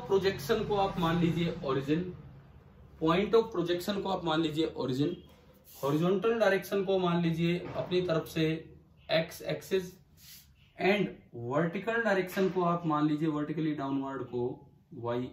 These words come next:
axis। ये हमारी assumption है। Point of projection को origin, horizontal direction को x axis and vertical direction को वाई axis, ये हमारी assumption है, ये हमने लिख दिया। ठीक है, अब देखो यू बताओ।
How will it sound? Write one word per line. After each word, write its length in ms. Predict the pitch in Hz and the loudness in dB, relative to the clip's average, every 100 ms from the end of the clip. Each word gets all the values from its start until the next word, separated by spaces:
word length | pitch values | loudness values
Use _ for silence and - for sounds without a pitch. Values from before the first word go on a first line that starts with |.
| - | -12
axis। 420 | - - - 98 - _ - | -16 -14 -16 -16 -18 _ -6
ये 80 | 147 | 0
हमारी 360 | 156 165 170 | 2 2 2
assumption 280 | 139 135 - | 0 -2 -4
है। 140 | 107 107 - _ _ _ _ _ _ _ - | -8 -10 -16 _ _ _ _ _ _ _ -4
Point 320 | 143 170 202 | 2 4 4
of 160 | 220 214 | 2 2
projection 480 | 175 170 175 196 175 | -2 -2 0 0 2
को 100 | 185 - 139 | 2 2 2
origin, 380 | 139 147 185 220 - - _ _ | 2 4 2 0 -12 -20 _ _
horizontal 580 | - 147 170 190 220 220 | 0 2 4 2 2 2
direction 420 | 180 175 - 180 | 2 2 0 0
को 200 | 170 165 - | 0 -2 -2
x 220 | 143 - | -2 -2
axis 340 | 147 - 196 - - | -2 0 -2 -4 0
and 220 | 139 135 | 4 4
vertical 380 | 156 175 185 175 | 4 2 2 4
direction 380 | 143 139 143 131 | 4 2 0 0
को 180 | 127 127 139 - - _ _ - | 0 0 -2 -12 -20 _ _ 4
वाई 220 | 123 113 | 4 6
axis, 340 | 101 - 101 | 0 -6 -2
ये 120 | 147 175 | 4 4
हमारी 400 | 180 165 185 180 | 6 4 4 0
assumption 460 | 135 131 120 104 | 2 2 2 -2
है, 160 | 104 - | -6 -8
ये 120 | 135 147 | -2 2
हमने 180 | 165 | 2
लिख 220 | 156 117 110 | 2 0 -2
दिया। 160 | 107 - _ _ _ _ _ _ _ _ _ _ _ - | -8 -10 _ _ _ _ _ _ _ _ _ _ _ -2
ठीक 160 | 160 | 2
है, 80 | 214 - - _ _ _ _ _ | 2 0 -8 _ _ _ _ _
अब 180 | - 226 | 2 6
देखो 320 | 220 208 220 226 | 6 8 8 8
यू 280 | 170 214 | 6 0
बताओ। 300 | 196 170 139 | 2 2 2